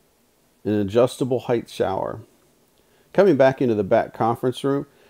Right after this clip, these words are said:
one of the cool features about this is that it does have complete privacy, so you can shut your door, have private meetings, fog over your glass, and overnight in complete privacy. There are two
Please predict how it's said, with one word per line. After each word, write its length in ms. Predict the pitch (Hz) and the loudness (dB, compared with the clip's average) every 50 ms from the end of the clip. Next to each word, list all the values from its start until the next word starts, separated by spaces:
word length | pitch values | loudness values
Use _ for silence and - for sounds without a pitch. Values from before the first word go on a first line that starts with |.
| _ _ _ - | _ _ _ -8
one 140 | 113 110 | -4 -2
of 60 | 110 104 | -2 -2
the 80 | 104 | -2
cool 260 | - - - 139 127 | -4 -6 -6 -4 -4
features 400 | 117 - 135 131 123 - 120 110 | -4 -4 -4 -6 -2 -2 -4 -2
about 300 | 113 107 117 107 73 73 | -2 0 2 2 2 2
this 260 | 101 117 131 127 - - | 2 2 2 2 -2 -10
is 140 | 104 95 | -10 -4
that 160 | 107 110 104 98 | -2 0 0 0
it 160 | 92 92 87 | -2 -2 0
does 300 | 107 110 120 123 117 - | 2 2 2 2 -2 -4
have 400 | - 123 123 123 123 123 123 - | -4 -2 -2 0 0 -2 -4 -6
complete 440 | - 107 104 - 135 127 117 _ - | -6 -6 -4 -2 -4 -4 -4 _ 0
privacy, 540 | 127 110 117 120 120 120 - - 139 135 | 0 2 2 2 -2 -4 -6 -6 -6 -6
so 160 | 131 - - 104 | -6 -6 -4 -4
you 200 | 98 101 104 101 | -2 -2 -4 -6
can 160 | - 98 85 | -6 -8 -10
shut 360 | - - - 123 123 - - | -8 -2 -2 -2 -2 -2 -4
your 100 | 120 110 | -6 -4
door, 440 | 104 117 110 113 123 131 139 143 - _ _ _ _ _ _ _ _ _ _ _ _ _ _ _ _ _ _ - | -2 -2 0 0 0 -2 -2 -6 -10 _ _ _ _ _ _ _ _ _ _ _ _ _ _ _ _ _ _ -4
have 260 | 113 107 107 - _ | -2 -2 -2 -4 _
private 380 | - 110 113 123 120 117 95 | 0 2 2 2 2 0 -2
meetings, 560 | 82 107 117 123 127 139 143 143 - - - _ _ _ _ _ _ _ _ _ _ _ _ - | -2 -2 -2 0 0 0 0 -2 -4 -8 -12 _ _ _ _ _ _ _ _ _ _ _ _ 0
fog 260 | - 110 117 123 113 | 4 4 4 6 6
over 200 | 120 123 117 113 | 4 4 4 2
your 160 | 110 110 107 | 0 -2 -2
glass, 420 | 101 107 107 107 110 117 139 - - | 0 2 2 2 2 2 -2 -4 -4
and 80 | 117 90 | -4 -2
overnight 560 | 85 113 113 110 110 107 104 110 123 139 - | 0 0 0 2 0 0 2 2 0 0 0
in 100 | - 104 | -2 -6
complete 480 | - 110 107 101 - - 127 120 - - | -6 -6 -8 -8 -4 -4 -4 -4 -4 -4
privacy. 640 | - 101 101 107 92 87 - - - - - 95 - _ _ _ _ _ _ _ _ _ _ _ _ _ _ _ _ _ _ - | -2 0 0 0 -2 -2 -8 -10 -12 -12 -12 -12 -14 _ _ _ _ _ _ _ _ _ _ _ _ _ _ _ _ _ _ -4
There 140 | - 107 101 | 0 2 2
are 100 | 107 113 | 2 2
two 560 | - - - - 185 180 175 143 127 131 - | 0 -4 -8 -4 0 0 2 2 2 0 -2